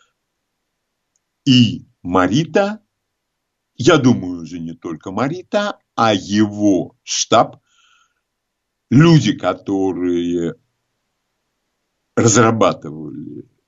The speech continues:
стратегию развития компаний, приходят к одному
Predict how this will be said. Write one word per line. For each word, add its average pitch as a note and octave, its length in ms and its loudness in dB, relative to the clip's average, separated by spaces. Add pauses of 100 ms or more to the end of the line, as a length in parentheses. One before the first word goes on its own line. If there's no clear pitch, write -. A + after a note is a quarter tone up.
(240)
стратегию F#2 800 2
развития F2 880 -6
компаний, G3 800 2 (560)
приходят E3 1120 4 (160)
к - 100 -4
одному A#2 920 0